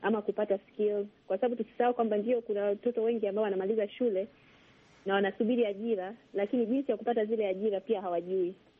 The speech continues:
Ni kitu muhimu hapa ambacho wanazo katika mashule zao, na vitu kama wanaitwa counselors. Kama nimemaliza science, tuseme mimi sijui, lakini niende wapi? Either nisome engineering ama nisome udaktari ama nisome mambo ya I T, nakuwa nipo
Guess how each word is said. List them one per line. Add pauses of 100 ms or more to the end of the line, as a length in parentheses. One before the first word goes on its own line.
(200)
Ni
kitu
muhimu
hapa
ambacho
wanazo
katika
mashule
zao,
na
vitu
kama
wanaitwa
counselors. (120)
Kama
nimemaliza
science,
tuseme
mimi (500)
sijui,
lakini
niende
wapi?
Either
nisome
engineering
ama
nisome
udaktari
ama
nisome
mambo
ya
I
T,
nakuwa
nipo